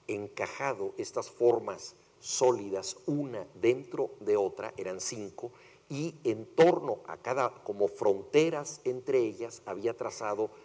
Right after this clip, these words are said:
seis órbitas. Fíjense ustedes qué idea tan alambicada y, por supuesto, equivocada. Pero gracias a esa fantasía empezó a desarrollar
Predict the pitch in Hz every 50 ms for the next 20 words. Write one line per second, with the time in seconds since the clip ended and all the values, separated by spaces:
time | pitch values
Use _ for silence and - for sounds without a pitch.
0 | - - _ - - - 123 113 120 120 - - - - - _ _ _ _ _
1 | _ 92 95 92 82 76 71 - 80 73 - - - _ _ _ _ _ _ -
2 | 131 160 185 170 123 - - - 127 131 127 - - 123 120 123 117 127 123 -
3 | - 92 92 92 87 87 85 85 85 80 87 85 _ - 104 98 92 92 110 -
4 | - - - - - _ _ - 95 95 98 107 - _ - _ - 98 90 -
5 | - 95 - - 113 107 - - - 113 - - 110 101 - - 104 98 101 -
6 | - 123 131 139 110 90 - - - - - - - _ - 127 117 120 135 -
7 | - - - 117 113 135 160 180 196 185 - - 185 151 - - - 98 110 135
8 | 127 - 151 135 - 127 117 107 98 - 104 90 - - - 101 92 92 95 -
9 | - - - - _ _ - 113 104 - - 107 - - 147 147 151 160 - -
10 | - 101 101 101 101 - - 101 92 90 95 95 92 110 117 117 120 123